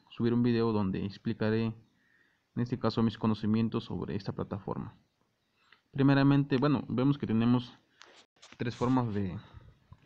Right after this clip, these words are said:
de cobrar. Aquí tengo primero lo que es Point, cobrar con Q R y cobrar con link de pago.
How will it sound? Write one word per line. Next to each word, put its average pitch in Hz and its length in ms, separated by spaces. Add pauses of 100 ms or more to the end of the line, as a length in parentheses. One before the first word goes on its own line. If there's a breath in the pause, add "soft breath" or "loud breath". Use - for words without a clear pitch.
(160)
de 110 160
cobrar. 143 380 (2250)
Aquí 117 220
tengo 127 760
primero 120 260
lo 117 160
que 117 80
es - 160 (140)
Point, 123 420 (1300 soft breath)
cobrar 113 320
con 127 160
Q 131 220
R 123 340
y 117 100
cobrar 110 380
con 101 160
link 98 140
de 104 100
pago. - 340